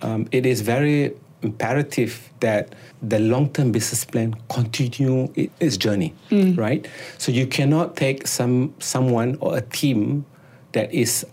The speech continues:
Speaker 1: not in the current or for the last few years thought process of the way forward for Malaysia Airline. So it must be from Malaysia Aviation Group.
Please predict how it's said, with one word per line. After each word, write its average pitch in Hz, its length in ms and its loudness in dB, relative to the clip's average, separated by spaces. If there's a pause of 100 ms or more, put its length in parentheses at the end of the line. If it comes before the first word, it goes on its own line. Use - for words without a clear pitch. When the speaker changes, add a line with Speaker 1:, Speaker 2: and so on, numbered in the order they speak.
(160)
Speaker 1:
not 127 400 2
in 127 120 2
the 113 80 0
current 120 680 0
or 98 160 0
for 101 160 -2
the 104 100 0
last 110 300 0
few 120 140 0
years 113 240 0
thought - 260 -4
process 113 460 -2
of 104 280 -6 (340)
the 110 100 0
way 120 160 4
forward 117 300 -2
for 110 100 -4
Malaysia 101 420 -2
Airline. 95 300 -2 (420)
So 131 120 -4
it 135 180 2
must 143 420 2
be 120 140 2
from 104 240 -2
Malaysia 101 300 0
Aviation 90 320 -2
Group. - 200 -8